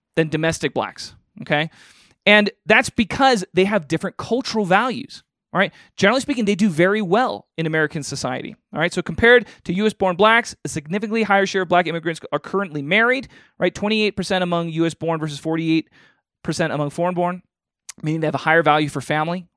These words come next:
right? Their marriages stay together and last longer. Looked at another way, just one-third of black immigrant adults have never been married, while half of U S born blacks have never been married. Now, we're gonna talk in a little bit about why that marriage stat is so important. It's actually hugely important, okay? Okay, they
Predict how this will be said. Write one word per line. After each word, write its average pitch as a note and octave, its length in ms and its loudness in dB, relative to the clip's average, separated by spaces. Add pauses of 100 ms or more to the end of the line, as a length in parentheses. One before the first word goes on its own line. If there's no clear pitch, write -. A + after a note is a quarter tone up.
right? D3 220 -4 (300)
Their D3 80 -6
marriages D3 520 -4
stay - 220 -4
together D3 280 0
and C3+ 80 -4
last C#3 200 -4
longer. D#3+ 260 -6 (300)
Looked E3 140 0
at F#3 80 6
another F#3 160 2
way, F3 120 4
just D#3+ 200 -4
one-third F3+ 400 -2
of D3+ 80 -8
black D#3 220 2
immigrant D#3 340 -4
adults D3+ 260 0
have C#3 140 -10
never D3 120 -2
been E3 160 -4
married, D3 280 0
while C3 100 0
half - 720 -4
of C#3+ 120 -4
U D3+ 160 0
S D3+ 80 -2
born C#3+ 240 -6
blacks C#3 340 -2 (200)
have D3+ 100 -6
never C#3+ 180 0
been C3+ 140 -4
married. C3+ 220 0 (220)
Now, C#3+ 100 -2
we're D#3 100 -2
gonna A3+ 160 -2
talk E3+ 320 -2
in - 20 -4
a - 20 -4
little C#3+ 140 0
bit C3+ 160 0
about C3 280 0
why C3+ 200 2
that D#3 180 -2
marriage C#3 280 -6
stat A#2+ 240 -4
is - 80 -10
so C#3 240 -4
important. B2 340 -6
It's - 140 -2
actually D#3+ 400 0 (120)
hugely D3 680 -2
important, G#2 400 -4 (200)
okay? D3+ 260 0 (440)
Okay, D#3 260 4 (260)
they E3 120 2